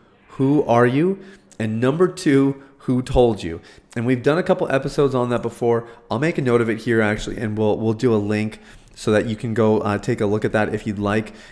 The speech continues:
and that'll walk you through it a bit more. But identity really is the anchor of excellence. And when excellence comes out of this place of solid identity, it's much easier to toe the line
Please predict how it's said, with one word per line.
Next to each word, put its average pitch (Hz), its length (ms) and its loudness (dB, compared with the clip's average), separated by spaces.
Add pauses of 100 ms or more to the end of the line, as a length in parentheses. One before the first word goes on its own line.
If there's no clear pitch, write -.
(140)
and 104 200 0
that'll 117 200 4
walk 110 260 0
you 113 60 -2
through 110 180 -2
it 107 40 0
a 104 40 0
bit 98 140 0
more. 104 160 2
But 101 180 -2
identity 143 560 0
really 120 520 -2
is 107 260 -2 (420)
the 117 420 -6 (140)
anchor 127 760 0 (280)
of 113 260 0
excellence. 107 760 -6 (260)
And 120 200 -2
when 127 280 -2
excellence 156 440 -6
comes 139 280 -4
out 107 120 2
of 110 100 -4
this 110 160 -6
place 117 360 -4
of 101 280 -4
solid 120 580 -4
identity, 120 840 -4 (540)
it's 120 160 -2
much 123 440 -4 (120)
easier 135 440 -4
to 113 140 -10
toe - 340 2
the 143 140 2
line 110 560 -2